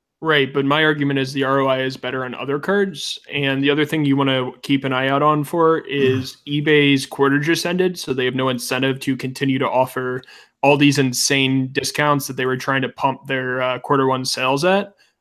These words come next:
Speaker 1: And a lot of people have already gotten their tax returns back and spent that on masterpieces and other cards, which is why they're also going up.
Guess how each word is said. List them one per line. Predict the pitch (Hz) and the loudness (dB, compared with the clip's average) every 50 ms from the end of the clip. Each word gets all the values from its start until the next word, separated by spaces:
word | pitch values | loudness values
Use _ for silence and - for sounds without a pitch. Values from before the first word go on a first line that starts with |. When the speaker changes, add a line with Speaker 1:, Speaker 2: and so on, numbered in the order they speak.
| _ | _
Speaker 1:
And | - 143 | -2 0
a | 139 | 2
lot | 135 131 131 143 | 4 4 4 4
of | 147 143 | 4 2
people | 156 147 - 151 | 2 2 4 2
have | 143 135 | 2 4
already | 139 131 127 135 | 4 2 2 2
gotten | 127 135 131 131 131 131 | 2 0 0 0 0 0
their | 131 127 127 | -2 -2 -2
tax | 123 - - 127 131 127 - - - | -4 -6 -6 -6 -6 -6 -6 -8 -6
returns | 151 147 147 - 175 170 160 151 | -6 -6 -4 -4 -4 -4 -4 -4
back | 147 - 165 170 165 165 - | -2 0 2 2 0 -2 -6
and | 127 127 - | -10 -8 -8
spent | - - - - 135 135 135 - | -10 -10 -8 -6 -6 -6 -2 0
that | 151 156 147 143 - - | 0 0 0 0 0 0
on | 139 139 139 139 | 0 0 0 2
masterpieces | 139 143 139 - - 143 139 - 151 139 - 151 139 135 | 0 0 -2 -2 -4 -6 -4 -2 -4 -2 -2 -4 -6 -6
and | 127 123 | -8 -8
other | 110 127 127 135 139 | -6 -4 -2 -2 -2
cards, | 135 - 180 190 196 190 190 190 190 202 - - - _ _ _ _ _ | 0 2 2 2 4 2 2 -2 -4 -8 -12 -14 -14 _ _ _ _ _
which | - 127 - | -12 -6 -4
is | 139 131 131 | -4 0 2
why | 135 135 | 2 2
they're | 127 127 123 - | 4 2 0 0
also | 120 127 131 - 151 151 | 0 -2 -2 0 0 0
going | 160 160 170 175 180 196 | 2 2 2 2 2 2
up. | 202 208 208 208 _ | 2 2 0 -4 _